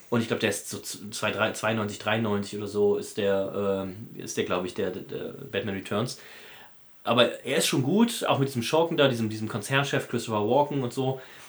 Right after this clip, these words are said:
Ähm, das ist, das ist der, äh, äh, der beste Batman-Film.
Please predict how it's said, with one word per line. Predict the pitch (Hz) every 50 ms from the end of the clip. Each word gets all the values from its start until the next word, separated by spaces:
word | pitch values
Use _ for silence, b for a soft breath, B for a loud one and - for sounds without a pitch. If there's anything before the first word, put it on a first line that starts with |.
| B B B - -
Ähm, | 120 120 120 120 120 117 110 101 - - - _ _ - - - - - - - - -
das | 113 139 147
ist, | - - - -
das | 123 123
ist | - -
der, | 120 110 110 -
äh, | 107 113 107 - - 104 104
äh, | 101 - -
der | - 107
beste | 98 120 139 - - 180
Batman-Film. | 170 170 170 175 180 175 - - 185 185 190 202